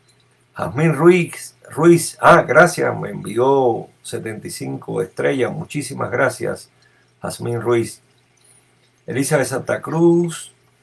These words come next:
eh, desde Arenal, Jalisco, tiempo para hoy, lluvioso, lluvioso, Elizabeth.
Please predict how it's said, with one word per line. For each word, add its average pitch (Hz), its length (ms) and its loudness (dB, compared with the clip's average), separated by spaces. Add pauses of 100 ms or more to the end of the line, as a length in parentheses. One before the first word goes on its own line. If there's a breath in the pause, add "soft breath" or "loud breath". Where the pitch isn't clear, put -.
(380)
eh, 107 680 -6 (320)
desde 110 280 -8
Arenal, 107 380 -2
Jalisco, 113 720 -6
tiempo 156 320 -2
para 196 200 0
hoy, 143 280 2
lluvioso, 123 560 -2 (140)
lluvioso, 117 600 -6 (580)
Elizabeth. 117 540 -8